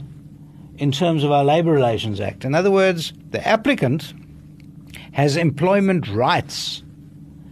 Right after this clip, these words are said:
in terms of our Labour Relations Act, which is strange. It's very different to the rest of the world, because the rest of the world, you only get employment rights once you started i-, working.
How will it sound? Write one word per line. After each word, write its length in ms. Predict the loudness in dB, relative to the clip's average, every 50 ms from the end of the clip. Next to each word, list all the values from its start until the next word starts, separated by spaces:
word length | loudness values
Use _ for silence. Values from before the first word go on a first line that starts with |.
| -20 -20 -20 -20 -20 -20 -20 -20 -20 -20 -20 -8 -2
in 140 | 0 0 2
terms 400 | 2 4 4 6 6 4 4 4
of 240 | 4 4 4 4 4
our 140 | 4 4 4
Labour 320 | 4 4 2 2 2 0
Relations 500 | 0 0 -2 -2 -4 -4 -4 -4 -4 -4
Act, 260 | -4 -4 -4 -6 -10 -18 -20 -20 -16 -4 -4
which 140 | -2 0 0
is 120 | 0 0
strange. 420 | 2 2 4 4 4 4 2 2
It's 140 | 0 0 2
very 160 | 2 2 2
different 480 | 4 2 2 2 2 0 0 0 0 -2
to 100 | -2 -2
the 120 | 0 2
rest 260 | 2 2 0 0 -2 -2
of 60 | 0
the 60 | 2
world, 460 | 2 4 4 4 4 4 2 0 -2 -4 -10 -18 -16 -8
because 160 | -4 -2 0
the 80 | 2
rest 260 | 2 2 2 0 0 0
of 40 |
the 80 | 0 2
world, 240 | 4 4 4 4 4
you 80 | 2
only 200 | 2 2 0 0
get 140 | 2 2 2
employment 480 | 2 2 2 2 0 0 0 -2 -2 0
rights 300 | 2 2 2 0 -2 -2
once 200 | -4 -4 -2 -2
you 100 | -4 -6
started 460 | -4 -2 0 0 0 0 -2 -4 -4
i-, 220 | -6 -6 -8 -6
working. 500 | -2 2 2 2 2 0 -2 -6 -6 -8